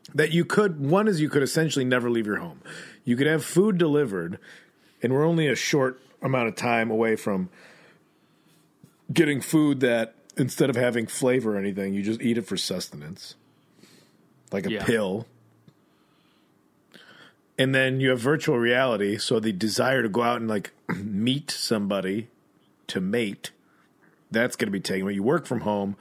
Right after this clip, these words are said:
Speaker 1: you f-, virtually have sex from home, and your food gets delivered to you. So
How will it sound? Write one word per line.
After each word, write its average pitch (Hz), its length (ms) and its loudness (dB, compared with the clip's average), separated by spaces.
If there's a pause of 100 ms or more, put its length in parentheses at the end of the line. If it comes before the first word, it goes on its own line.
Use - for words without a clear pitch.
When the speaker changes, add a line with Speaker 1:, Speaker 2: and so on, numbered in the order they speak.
(240)
Speaker 1:
you 98 140 -2
f-, - 220 -14
virtually 143 720 2
have 131 300 -2
sex - 440 -2
from 95 200 -8
home, 90 380 -6 (280)
and 104 100 -2
your 107 80 0
food 127 260 0
gets 120 180 -2
delivered 110 420 0
to - 100 -4
you. 87 280 -4 (440)
So 110 540 0